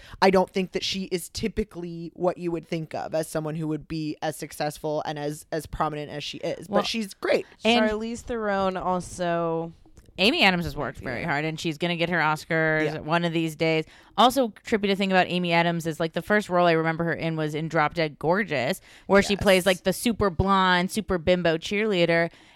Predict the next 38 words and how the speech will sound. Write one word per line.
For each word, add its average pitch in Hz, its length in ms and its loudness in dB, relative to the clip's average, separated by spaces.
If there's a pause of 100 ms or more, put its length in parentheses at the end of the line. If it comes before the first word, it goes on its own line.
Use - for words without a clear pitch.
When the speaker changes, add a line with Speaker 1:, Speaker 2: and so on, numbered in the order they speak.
Speaker 2:
And 208 100 6
it's 202 120 -2
just - 180 -4
so 220 120 2
interesting 190 400 -2
to 175 60 -2
see 180 160 -4
where 175 100 2
her 170 120 0
career 175 200 -2
has 160 120 0
gone, 170 220 2
that 151 120 -2
where 175 100 0
she 196 120 -2
was 180 80 0
like, 165 200 0
"Actually, 370 420 2
like, 294 360 -2 (400)
I 208 100 8
could 196 600 0
doll 262 340 2
up 302 320 0
and 185 140 2
I 175 140 4
could 190 600 0
put 240 160 0
my 233 120 2
hair 233 180 0
in 226 60 -6
rollers 240 320 0
and 202 100 -4
be 180 100 -2
this 170 160 -4
blonde 160 480 0
lipstick 151 400 -6
cheerleader 180 440 -2
type, 233 280 2